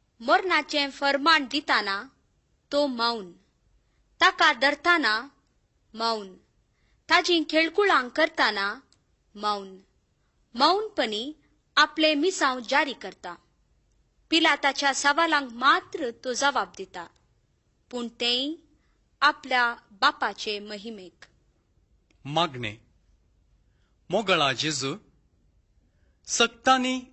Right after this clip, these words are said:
Speaker 2: म्हाका सांडून घाल्ल्या वेळार, गरजेक पडनासलो म्हूण लेखल्या वेळार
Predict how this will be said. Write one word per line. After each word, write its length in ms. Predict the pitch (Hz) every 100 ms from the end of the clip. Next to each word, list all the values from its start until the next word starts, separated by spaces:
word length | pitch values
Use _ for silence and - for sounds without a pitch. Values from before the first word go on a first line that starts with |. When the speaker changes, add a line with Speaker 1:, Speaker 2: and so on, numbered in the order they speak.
| _ _ _ -
Speaker 2:
म्हाका 300 | 170 175 156
सांडून 460 | - 165 175 196
घाल्ल्या 280 | 165 135 131
वेळार, 420 | 123 147 139 135 196 - _ _ _ _ _ _ _ _ _ - 156
गरजेक 480 | 262 233 226 208 -
पडनासलो 760 | 208 220 185 165 185 156 151
म्हूण 380 | 147 151 156 143
लेखल्या 420 | 151 175 170 135
वेळार 400 | 123 135 131 127